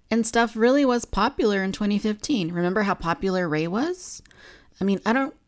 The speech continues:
think I can really fault Hasbro if a lot of those people, many of whom are probably buying toys for the first time,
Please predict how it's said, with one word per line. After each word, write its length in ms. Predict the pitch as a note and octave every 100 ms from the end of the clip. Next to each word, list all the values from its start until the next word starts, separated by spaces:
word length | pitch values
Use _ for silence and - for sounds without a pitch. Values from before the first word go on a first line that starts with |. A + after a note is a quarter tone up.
| _
think 160 | A3+ B3
I 60 | B3
can 140 | G#3
really 340 | G#3 A3+ F#3+ D3+ -
fault 380 | F3+ F#3+ G3+ -
Hasbro 760 | F3+ G#3 D#3+ D3+ D3+ D3+ D3+ -
if 400 | E3 E3 D3+ - - -
a 60 | E3
lot 220 | E3 F#3+
of 100 | G3
those 180 | F3 D3
people, 640 | - A3+ G#3+ E3+ D#3+ - _ - - _ -
many 240 | F#3 A#3
of 120 | G#3+
whom 140 | G3 G#3
are 80 |
probably 640 | - - F3 F3+ G3+ F#3+ F#3
buying 360 | D#3+ F3 F3
toys 360 | D#3+ E3 E3+ E3+
for 120 | E3+
the 120 | D#3+
first 320 | D3 E3 D#3 -
time, 460 | - D#3 G3+ C4+